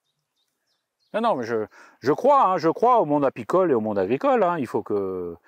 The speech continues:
non, non, non, non, mais, euh, c'est l'utilisation que l'on en fait des batailles, quoi, des, c'est, c'est, ouais, c'est, c'est, c'est, c'est méchant, quoi, c'est méchant, c'est méchant. Et puis ça décrédibilise chacun, quoi, le,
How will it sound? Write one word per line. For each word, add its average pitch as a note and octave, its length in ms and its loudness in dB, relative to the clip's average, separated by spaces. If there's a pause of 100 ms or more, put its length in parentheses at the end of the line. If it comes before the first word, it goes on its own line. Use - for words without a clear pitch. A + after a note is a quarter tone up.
(380)
non, F3 100 -6
non, G3+ 120 -2
non, G3 260 -2
non, E3+ 60 -2
mais, F#2+ 140 -6 (400)
euh, G#2+ 680 -12
c'est - 180 -2
l'utilisation E3 480 0
que D3+ 100 -2
l'on C#3 140 0
en C#3 60 0
fait D#3+ 160 -2
des B2 100 2
batailles, A#2+ 380 0
quoi, F2 180 -10
des, F2+ 160 -14
c'est, - 160 -20
c'est, F#2 560 -16
ouais, G2+ 260 -14
c'est, F2 240 -20 (220)
c'est, F2+ 260 -20
c'est, E2+ 220 -20
c'est - 160 -20
méchant, G2+ 320 -16
quoi, - 180 -20
c'est - 120 -20
méchant, G#2 260 -20 (560)
c'est - 60 -18
méchant. G2+ 280 -20 (840)
Et - 40 -20
puis - 80 -18
ça A2 120 -6
décrédibilise G#2 600 -10
chacun, B2+ 440 -12
quoi, F#2+ 160 -16
le, F2+ 280 -20